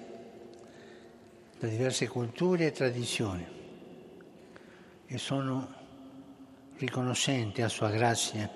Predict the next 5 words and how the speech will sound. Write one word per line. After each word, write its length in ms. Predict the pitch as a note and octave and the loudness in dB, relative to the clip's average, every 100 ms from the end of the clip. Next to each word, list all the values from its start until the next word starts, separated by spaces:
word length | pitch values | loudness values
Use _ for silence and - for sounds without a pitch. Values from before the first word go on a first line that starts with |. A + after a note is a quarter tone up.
| - - - - | -10 -14 -14 -14
Justin 540 | - B2+ A#2 - B2 G#2 | -2 4 4 4 -2 2
Welby, 340 | A2 G2 F#2 - - - - - - - - - - - - - - - - - - - - - - - - - - - - - - - - - - - - - - - - - - | 4 2 -2 -10 -14 -14 -16 -16 -16 -16 -18 -18 -20 -20 -20 -20 -20 -20 -20 -20 -20 -20 -20 -20 -20 -20 -20 -20 -20 -20 -20 -20 -20 -20 -20 -20 -20 -20 -20 -20 -20 -20 -20 -20 -6
arcivescovo 640 | B2 - A2+ A#2+ - A#2 | -2 0 4 4 6 2
di 80 | G#2+ | 2
Canterbury, 680 | A#2+ G#2+ C3+ A2+ F#2+ F#2 | 2 2 6 6 4 0